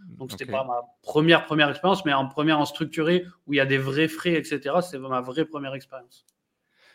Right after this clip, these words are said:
Speaker 2: Tu te souviens du coup du, du, du, du premier produit que t'as vendu sur Internet ? Ce premier coaching à dix balles, tu t'en souviens ?
Speaker 1: Oh, fou-, pas du premier, je me souviens de, du premier lancement où je dis, « Vas-y, je fais une formation,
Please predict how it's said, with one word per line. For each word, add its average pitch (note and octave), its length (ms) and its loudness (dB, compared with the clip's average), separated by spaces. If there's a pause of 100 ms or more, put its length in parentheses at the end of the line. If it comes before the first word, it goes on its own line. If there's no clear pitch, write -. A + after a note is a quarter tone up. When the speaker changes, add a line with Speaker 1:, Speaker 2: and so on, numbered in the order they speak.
(120)
Speaker 2:
Tu B2 140 -14
te - 40 -8
souviens D#3 280 2
du D3+ 100 -2
coup E3+ 160 -6
du, A#2 340 -2
du, G#2 460 -4
du, G2+ 300 -6
du G2+ 120 -10
premier C3+ 480 0
produit B2 520 -2
que - 80 -8
t'as G#2+ 100 6
vendu G#2+ 260 0
sur A2+ 180 -4
Internet ? G#2+ 520 -4 (800)
Ce - 140 -4
premier C#3+ 300 4
coaching C3+ 380 2
à - 40 8
dix B2 140 -2
balles, A#2 280 6 (180)
tu - 80 -20
t'en A2 100 -2
souviens ? A#2+ 320 -2 (840)
Speaker 1:
Oh, C#3+ 280 -14
fou-, - 480 -12
pas F#3+ 100 10
du F3+ 160 6
premier, F#3 540 6
je D#3 120 0
me D3 120 2
souviens D#3 320 0
de, D3 260 2 (300)
du C#3 80 -10
premier E3+ 320 8
lancement F3+ 560 6
où D3+ 100 4
je C#3 80 -2
dis, « C#3+ 160 -2
Vas-y, E3 260 2
je - 120 -2
fais E3+ 80 2
une E3+ 80 2
formation, F3 600 2